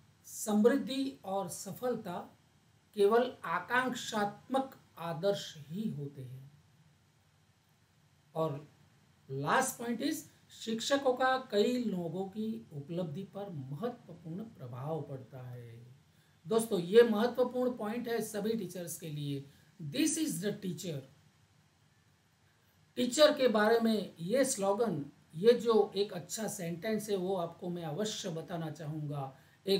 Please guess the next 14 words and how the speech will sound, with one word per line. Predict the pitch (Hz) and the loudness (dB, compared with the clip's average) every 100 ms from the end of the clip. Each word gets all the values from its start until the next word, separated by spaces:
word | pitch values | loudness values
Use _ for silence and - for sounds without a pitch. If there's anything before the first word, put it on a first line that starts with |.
| 143 | 2
good | 220 285 - - 196 | 2 2 2 -2 0
education | 196 180 220 285 - 277 269 269 - _ _ 220 | 0 0 0 2 2 0 0 -2 -6 _ _ 2
can | 214 160 | 2 2
change | - 233 277 - - - _ - 196 | 4 6 6 4 -2 -12 _ -8 0
anyone, | 233 226 156 147 135 135 _ _ _ _ - | 4 6 4 0 -4 -8 _ _ _ _ -4
यानी | 202 226 262 | 4 6 6
कि | - 254 190 - | 2 0 0 0
अच्छी | 208 - - - | -4 -2 -4 -4
शिक्षा | - 202 - 254 226 156 - - _ _ _ _ _ _ _ _ _ - | -4 -6 -4 2 4 4 -2 -18 _ _ _ _ _ _ _ _ _ -2
कुछ | 269 - | 0 0
भी | 160 208 294 | 0 2 2
बदल | 202 180 196 180 | 2 2 2 0
सकती | - 147 - 156 139 | -2 -10 -12 -8 -6
है। | 135 120 | -6 -10